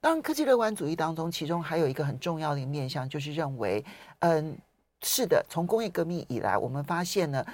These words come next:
所有的机器技术的发展，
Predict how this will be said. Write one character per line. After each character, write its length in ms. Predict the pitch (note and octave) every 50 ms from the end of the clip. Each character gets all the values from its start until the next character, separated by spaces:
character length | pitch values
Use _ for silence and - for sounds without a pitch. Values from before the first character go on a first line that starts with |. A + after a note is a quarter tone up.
| - - _
所 220 | - - - A#3
有 80 | G#3+ F3+
的 120 | C#3 C3+
机 240 | C3+ - - E3+ F3+
器 280 | E3 - - - F#3+ D#3+
技 260 | - - - A3 F#3
术 180 | E3+ - F#3 E3+
的 140 | D3+ C#3
发 240 | B2+ - C3 B2+ C3+
展， 260 | B2+ - C#3 G2+ -